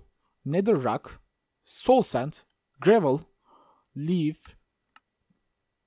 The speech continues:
grass. Evet. Neden bir insan netherrock'ı du-,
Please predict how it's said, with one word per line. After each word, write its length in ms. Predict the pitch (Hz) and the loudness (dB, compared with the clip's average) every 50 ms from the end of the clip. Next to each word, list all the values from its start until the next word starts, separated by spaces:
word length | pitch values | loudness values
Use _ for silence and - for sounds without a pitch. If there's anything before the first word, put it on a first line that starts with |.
| _ _ _ _ _ _ _ _ _ _ _ _ _ _ _ _ _ _ _ _ _ _ _ _ _ _ - | _ _ _ _ _ _ _ _ _ _ _ _ _ _ _ _ _ _ _ _ _ _ _ _ _ _ -6
grass. 520 | - 143 113 123 - - - - - - _ _ _ _ _ _ _ _ _ _ _ _ _ _ _ _ _ _ _ _ _ _ _ _ _ _ - | -4 -2 -2 -2 -4 -4 -6 -6 -8 -10 _ _ _ _ _ _ _ _ _ _ _ _ _ _ _ _ _ _ _ _ _ _ _ _ _ _ -4
Evet. 280 | - 139 107 - - _ _ _ _ _ _ _ _ _ _ _ _ _ _ _ - _ - | -4 -4 -4 -6 -14 _ _ _ _ _ _ _ _ _ _ _ _ _ _ _ -20 _ -14
Neden 520 | 131 127 127 139 175 190 285 320 349 311 | -12 -8 -4 -2 2 4 4 4 4 2
bir 100 | 285 240 | 0 2
insan 400 | 240 240 226 - - 233 214 196 | 2 2 2 4 4 4 6 6
netherrock'ı 480 | 196 202 190 220 208 190 190 - - 185 | 4 4 4 4 4 2 0 -2 -2 -4
du-, 220 | 139 139 143 135 | -2 -2 -6 -6